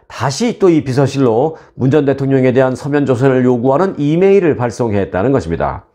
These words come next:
자, 이에 대해서 문재인 전 대통령은 감사원의 이런 요구는 대단히 무리한 것이라며 불쾌감을 표시한 것으로 알려졌습니다. 예, 감사원은 이메일에서 문재인 전 대통령께 서해 공무원 피살 사건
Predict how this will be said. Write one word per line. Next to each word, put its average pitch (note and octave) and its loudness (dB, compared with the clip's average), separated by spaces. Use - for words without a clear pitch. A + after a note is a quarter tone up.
자, D#3+ 0
이에 F#3 2
대해서 F#3 0
문재인 F3+ 2
전 F3 0
대통령은 E3+ 0
감사원의 D#3+ 0
이런 D#3 2
요구는 F3 2
대단히 D#3+ 0
무리한 D3+ 0
것이라며 B2 -2
불쾌감을 B2+ 0
표시한 B2+ -2
것으로 G2+ -2
알려졌습니다. D#2+ -6
예, A2+ 0
감사원은 E3+ 0
이메일에서 C#3+ -2
문재인 D#3 2
전 C#3+ -2
대통령께 C#3+ 0
서해 D3+ 0
공무원 D3 -2
피살 D3 -2
사건 D3 -2